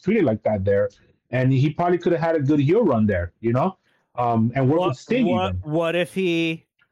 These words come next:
Speaker 2: turned heel in W W F? What if they did Hogan and Piper actually on pay-per-view?
Speaker 1: I feel like Vince, like, he was one of those guys that would do a program and he was done.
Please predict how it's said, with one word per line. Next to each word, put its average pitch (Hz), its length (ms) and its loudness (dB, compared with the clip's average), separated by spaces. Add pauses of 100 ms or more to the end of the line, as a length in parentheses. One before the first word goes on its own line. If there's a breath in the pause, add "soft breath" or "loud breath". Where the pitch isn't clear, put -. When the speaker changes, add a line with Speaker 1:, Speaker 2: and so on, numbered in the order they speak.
(680)
Speaker 2:
turned 165 280 -4
heel 156 500 -4 (520)
in 147 140 -2
W 156 180 -2
W 165 260 -4
F? 254 280 -6
What 151 260 -4
if 160 160 -8
they 180 160 -2
did 151 320 -4
Hogan 151 460 -6
and 156 140 -6
Piper 160 540 -6 (300)
actually 160 560 -6
on 165 140 -4
pay-per-view? 170 560 -10 (1800)
Speaker 1:
I 208 180 0
feel 302 200 0
like 285 180 2 (240)
Vince, 185 640 0 (340)
like, 147 200 0
he 190 100 0
was 226 160 2
one 226 140 0
of 220 60 2
those 180 120 2
guys 185 200 0
that 190 120 2
would 143 180 2
do 160 120 2
a 160 80 -2
program 156 400 0
and 127 100 2
he 127 80 2
was 123 160 2
done. 131 400 0